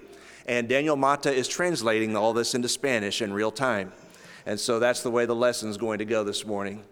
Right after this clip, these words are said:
It's been a blessing and a joy to work with these two men. We've done some,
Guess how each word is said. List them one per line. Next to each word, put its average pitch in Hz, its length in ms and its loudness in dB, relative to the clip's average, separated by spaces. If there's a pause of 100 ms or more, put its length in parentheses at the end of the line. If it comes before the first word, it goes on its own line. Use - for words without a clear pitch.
(280)
It's 117 140 -2
been 127 140 2
a 117 60 4
blessing 127 420 2
and 113 100 2
a - 20 2
joy 120 280 2
to 120 80 2
work 117 260 0
with 104 100 -4
these 120 220 -2
two 123 180 -2
men. 120 360 -2
We've 117 180 -2
done 120 240 -2
some, 104 380 -2